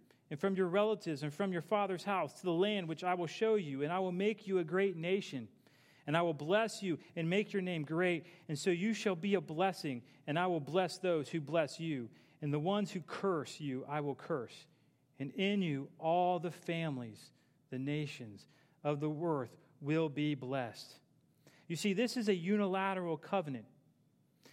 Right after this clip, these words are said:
This is a promise to Abram of land, seed, and that seed will be a blessing to all the nations.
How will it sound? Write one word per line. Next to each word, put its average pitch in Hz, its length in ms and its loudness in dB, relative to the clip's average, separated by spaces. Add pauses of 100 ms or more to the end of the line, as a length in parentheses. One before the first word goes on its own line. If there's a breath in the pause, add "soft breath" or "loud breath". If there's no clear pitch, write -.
(120 loud breath)
This 226 180 4
is 226 140 -4
a 202 100 4
promise 214 760 -2 (240 soft breath)
to 190 180 6 (120)
Abram 147 380 0 (280 loud breath)
of 165 320 2
land, 170 680 0 (600 soft breath)
seed, 160 720 0 (640 soft breath)
and 156 100 0
that 180 160 2
seed 196 240 -2
will 165 80 0
be 165 140 2
a 160 80 4
blessing 156 500 0
to 156 160 -4
all 156 160 2
the 147 120 -4
nations. 147 580 -6